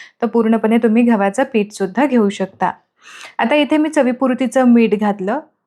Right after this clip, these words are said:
अर्धा चमचा, अर्धा छोटा चमचा इथे मी ओवा घेतलेला आहे, हातावरती चोळून घातला. यासोबतच हवं असेल तर तुम्ही यामध्ये जिरं घाला. इथे मी जिऱ्याची पूड घातलेली आहे पाव चमचा.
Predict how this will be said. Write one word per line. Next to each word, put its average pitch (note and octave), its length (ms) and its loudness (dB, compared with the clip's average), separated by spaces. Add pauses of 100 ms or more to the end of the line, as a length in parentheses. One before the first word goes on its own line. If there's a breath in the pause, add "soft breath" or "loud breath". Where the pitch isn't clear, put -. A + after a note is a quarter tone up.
(120)
अर्धा C4 380 2
चमचा, C#4 480 -2
अर्धा B3 420 2
छोटा C#4 340 0
चमचा C4+ 360 -2
इथे B3+ 240 -2
मी B3 240 0 (380 soft breath)
ओवा A#3+ 300 2
घेतलेला A3+ 460 0
आहे, G#3 260 -2
हातावरती G#3+ 580 -2
चोळून G3+ 440 0
घातला. G3 340 -4 (400 loud breath)
यासोबतच C4 920 0
हवं B3 240 0
असेल B3+ 280 -2
तर C#4 120 -4
तुम्ही B3+ 200 0
यामध्ये B3 360 2
जिरं A3+ 380 2
घाला. G#3+ 280 -2 (320)
इथे G#3+ 200 -4
मी A#3 160 0
जिऱ्याची A3+ 480 0
पूड A#3+ 280 0
घातलेली A3+ 500 0
आहे A3 260 -2
पाव A3 300 0
चमचा. G3+ 460 -6